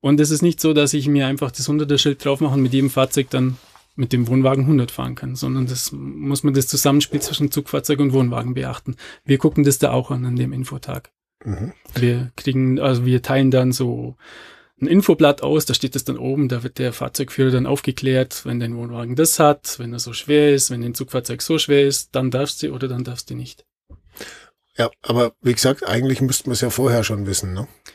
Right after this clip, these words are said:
Speaker 1: Ja, wissen aber die wenigsten.
Speaker 2: <laughs>
Speaker 1: Also es ist auch ganz toll, dass man auf der Landstraße, auch wenn man eine Geschwindigkeitsmessung macht, dass man einen, einen Gespannführer rausholt, der einen Anhänger hinten dran hat und dann sagt man, „Ja, jetzt bist du aber schneller gefahren als achtzig.“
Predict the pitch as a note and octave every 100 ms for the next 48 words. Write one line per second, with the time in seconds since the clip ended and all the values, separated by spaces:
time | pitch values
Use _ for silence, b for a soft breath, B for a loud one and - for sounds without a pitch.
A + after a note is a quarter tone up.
0 | B B - C3+ B2+ C#3+ - C#3+ C#3 C#3+
1 | C#3 C#3+ D3 C3+ C3+ B2 B2+ B2+ C3 B2+
2 | - B2+ D3 C3+ C3+ C#3 C#3 - D3 C#3+
3 | C3+ C#3+ C3+ - C3 C#3 - C#3+ C#3 C#3+
4 | B2+ C#3 C3 C3 B2+ A#2+ C3+ D3 E3 C#3
5 | - C#3+ C#3+ C3+ C#3 - C3 C3+ C3 B2+
6 | B B B B - C3+ C3 B2+ A#2 G#2+
7 | _ _ _ _ - D3+ A#2 B2 - C3
8 | D3+ F3+ E3 D3+ C#3+ D#3 - E3 D3 C#3
9 | B2+ D3+ E3+ E3 E3 - D3 C#3+ D#3+ E3+
10 | D3+ C3+ B2+ C3+ C#3 B2+ C#3 D3+ - D3
11 | - C3 B2 A#2+ B2 D#3 F3 E3 D#3+ E3+
12 | F3 D3+ C#3 F3 - G#3 G#3